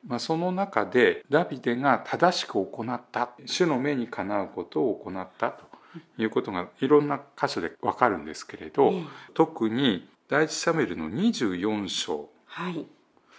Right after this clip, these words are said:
Speaker 1: ここにサウルを殺すことができたのにやらなかった。
Speaker 2: うんうんうん。
Speaker 1: 衣の裾を切って持ち帰って手を出さなかった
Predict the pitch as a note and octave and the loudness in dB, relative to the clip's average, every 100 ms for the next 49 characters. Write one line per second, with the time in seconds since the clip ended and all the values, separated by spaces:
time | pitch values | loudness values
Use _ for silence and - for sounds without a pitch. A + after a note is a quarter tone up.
0 | - - _ D3 - D#3 E3+ B2+ - - | -20 -20 _ -2 2 2 4 2 0 -8
1 | - - G#3+ A3 F#3 A#2 F#2+ G2 - - | -6 0 4 4 2 -2 -2 -4 -4 -2
2 | F3 F#3 - F3+ F3+ - - D#3 - A2+ | 0 -2 -2 0 0 -2 -4 0 0 -2
3 | D#2+ F3 - - D3+ D#3+ F3 G2 - _ | 2 2 2 -2 -2 -2 -4 -6 -8 _
4 | - - G3 F#3 F#3+ G3 F#3+ F3 D3+ _ | -2 0 2 0 0 0 0 0 -6 _
5 | - E3+ D3+ _ _ - - - _ - | -14 -12 -14 _ _ -20 -20 -20 _ 4
6 | C#3 C3+ C3+ C3 B2 - G#2 - G#2 B2+ | 6 6 4 0 -2 -4 -6 -2 0 2
7 | D3 - - - - D2+ D#2 - - E2+ | 2 2 -6 -8 -8 -8 -8 -10 -4 -4
8 | D2 - _ _ F3+ C3 - - - D3 | -4 -12 _ _ 4 4 2 -10 -6 -2
9 | A2 - - E3 F3 - - - | -2 -4 -6 -4 -4 -6 -6 -8